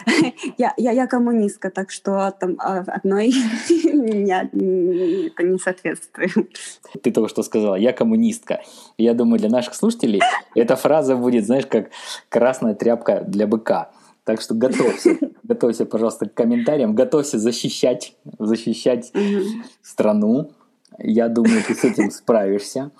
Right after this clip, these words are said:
Speaker 2: А я, ну, буквально вот напоследок, м, такой тебе хочу еще задать вопрос. Все-таки про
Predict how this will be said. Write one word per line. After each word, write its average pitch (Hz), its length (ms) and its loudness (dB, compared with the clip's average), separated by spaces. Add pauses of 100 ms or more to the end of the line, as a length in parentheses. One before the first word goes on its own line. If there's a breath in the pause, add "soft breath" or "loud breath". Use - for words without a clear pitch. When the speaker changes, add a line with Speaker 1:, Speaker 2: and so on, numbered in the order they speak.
(680 loud breath)
Speaker 2:
А 117 680 0
я, 147 600 -2 (380)
ну, 123 200 0
буквально 98 500 0
вот 101 200 -4
напоследок, 117 920 -2
м, 95 580 -16
такой 123 340 -6
тебе 104 200 -4
хочу 104 300 -6
еще 101 200 -4
задать 98 340 -4
вопрос. 160 420 -4 (920)
Все-таки - 380 -4
про 127 560 0